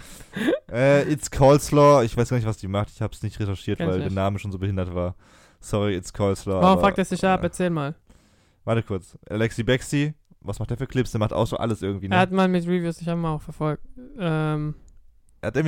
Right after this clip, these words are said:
Speaker 1: eine krasse Stimme, aber ist
Speaker 2: Ja, er macht, äh, Reviews, aber ich weiß nicht, was er jetzt macht. Ich weiß
Speaker 1: Okay, unwichtig.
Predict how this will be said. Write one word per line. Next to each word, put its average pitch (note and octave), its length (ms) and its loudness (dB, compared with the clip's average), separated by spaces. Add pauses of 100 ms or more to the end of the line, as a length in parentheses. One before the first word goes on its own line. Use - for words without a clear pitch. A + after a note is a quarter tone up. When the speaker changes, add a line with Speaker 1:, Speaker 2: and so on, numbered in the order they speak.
Speaker 1:
eine C#3 40 4
krasse C#3 240 0
Stimme, C3+ 300 2
aber G#2 460 4
ist - 260 -12
Speaker 2:
Ja, F3 240 2
er F#3 160 2
macht, F#3 260 2
äh, F3+ 60 0
Reviews, F#3+ 800 2
aber F3 140 0
ich E3 100 -8
weiß E3 100 -4
nicht, E3 80 -4
was D#3 100 -6
er D#3+ 60 -6
jetzt D3+ 180 -8
macht. C#3+ 200 -8
Ich - 60 -12
weiß B2 120 -2
Speaker 1:
Okay, F#2+ 240 -2
unwichtig. F2 560 -8